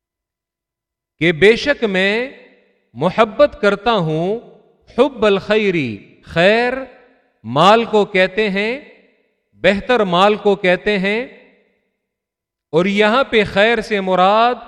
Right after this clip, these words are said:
یہی جو جہاد کے گھوڑے ہیں یہی مراد ہیں۔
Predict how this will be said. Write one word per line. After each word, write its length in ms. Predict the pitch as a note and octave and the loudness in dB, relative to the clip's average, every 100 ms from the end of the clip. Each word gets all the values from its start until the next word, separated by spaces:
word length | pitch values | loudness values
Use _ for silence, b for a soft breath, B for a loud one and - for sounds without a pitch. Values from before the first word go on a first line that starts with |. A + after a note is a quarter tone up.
| - _ _ _ A2+ | -20 _ _ _ -10
یہی 400 | C#3+ F#3 A#3 C#4 | 0 2 2 0
جو 200 | C4 G#3 | 0 0
جہاد 460 | D#3 E3+ E3+ G#3 G3+ - | 0 2 4 4 2 -2
کے 140 | F#3 C3+ | -2 -2
گھوڑے 380 | D#3 F#3+ A3+ A3 | 0 2 4 2
ہیں 300 | G#3+ A#3+ C#4+ - - | 0 -4 -6 -14 -12
یہی 320 | B2+ F3+ G#3 | -2 -2 0
مراد 380 | F#3+ E3+ D#3 D#3 | -2 0 2 2
ہیں۔ 340 | C#3+ B2+ A2 | -2 -8 -8